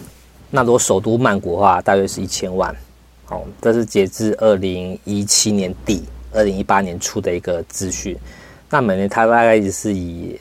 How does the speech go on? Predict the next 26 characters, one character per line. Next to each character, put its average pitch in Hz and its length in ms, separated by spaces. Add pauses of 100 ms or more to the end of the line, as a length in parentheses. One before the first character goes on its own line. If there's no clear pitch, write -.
两 92 240
趴 - 180
的 185 400 (140)
成 - 220
长 87 140
率 95 100
在 90 140
成 - 260
长。 - 180 (460)
好， - 180 (400)
那， 117 340 (500)
呃， 107 300
曼 170 160
谷 117 160
一 - 80
千 139 320
万 123 240
中 113 280
呢， 95 280 (140)
它 - 260 (100)
大 113 240
约 110 200
又 113 140
包 104 200
含 85 300
了 85 200